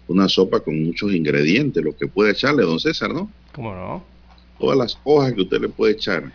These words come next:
Speaker 2: Todos los ingredientes, verduras, legumbres, lo que
Speaker 1: Así
Speaker 2: usted le
Speaker 1: es.
Speaker 2: puede echar, carnes a la sopa, usted se las puede, usted la puede preparar así. Entre más ingredian-, ingredientes, mejor, don Juan de Dios. Tiene una variedad usted allí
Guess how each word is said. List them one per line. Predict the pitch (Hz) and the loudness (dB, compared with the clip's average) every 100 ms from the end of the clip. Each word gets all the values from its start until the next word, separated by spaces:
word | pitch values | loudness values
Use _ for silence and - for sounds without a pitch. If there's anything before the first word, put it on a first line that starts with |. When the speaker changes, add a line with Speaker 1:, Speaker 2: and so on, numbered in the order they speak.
| - - | -20 -10
Speaker 2:
Todos | 135 135 | -6 -4
los | 139 117 | -4 -4
ingredientes, | 127 113 107 113 127 - 113 | -6 -4 -4 -2 -4 -4 -8
verduras, | 120 101 104 131 127 110 | -8 -8 -6 -4 -4 -6
legumbres, | 110 104 117 151 131 | -8 -10 -10 -8 -4
lo | 117 | -2
que | |
Speaker 1:
Así | 123 | 0
Speaker 2:
usted | - 117 | 0 0
le | |
Speaker 1:
es. | 110 | 2
Speaker 2:
puede | 117 | 0
echar, | 117 - 120 101 | 0 0 -4 0
carnes | 127 120 113 107 | 2 2 2 -2
a | |
la | 104 | -2
sopa, | 98 131 127 123 - - - - | 2 2 2 0 -2 -16 -20 -10
usted | 117 110 107 | -4 -2 -2
se | 113 | -6
las | 110 | -8
puede, | 113 110 104 113 113 101 92 92 95 101 110 - | -8 -10 -4 -2 -2 -4 -8 -12 -14 -16 -16 -16
usted | 120 113 | -12 -8
la | 104 | -4
puede | 113 | -4
preparar | 107 110 104 104 | -2 -4 -2 -2
así. | 101 135 | -2 0
Entre | 151 110 98 101 | -2 -2 -4 -4
más | 98 110 | -4 -4
ingredian-, | 120 139 151 143 147 | -4 -2 0 0 -2
ingredientes, | 139 120 117 120 135 147 170 175 - - - - | -6 -4 -2 0 -2 2 2 2 -6 -20 -20 -12
mejor, | - 143 135 104 139 165 | 0 2 4 4 8 8
don | 127 113 | 8 0
Juan | 110 | -2
de | 107 | 0
Dios. | 113 123 | 0 0
Tiene | 127 131 | -2 -4
una | 135 131 | 0 2
variedad | 113 113 110 117 131 | 2 2 0 4 4
usted | 120 - 117 | 4 0 0
allí | 110 107 117 110 | -2 -2 -2 -2